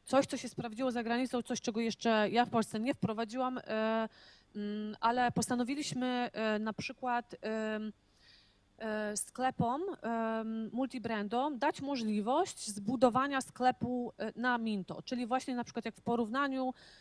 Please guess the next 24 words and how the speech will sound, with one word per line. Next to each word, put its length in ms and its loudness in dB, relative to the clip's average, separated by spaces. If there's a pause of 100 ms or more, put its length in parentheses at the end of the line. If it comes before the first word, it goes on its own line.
(180)
e, 200 2
jak, 180 -4
e, 140 -2
wra-, 280 0
wra-, 220 0
wrócimy 240 -2
do 80 2
tego 100 -6
przykładu 400 0
Shoplo, 540 0 (280)
gdybyśmy 300 -4
mieli 220 2
wziąć 200 -4 (140)
kilka 220 0
tysięcy 340 -4
tych 120 -6
podmiotów 720 2
i 100 -8
dać 240 0
im 100 -2
możliwość, 880 0
e, 440 -2 (840)
zbudowania 540 0
sklepu 560 -2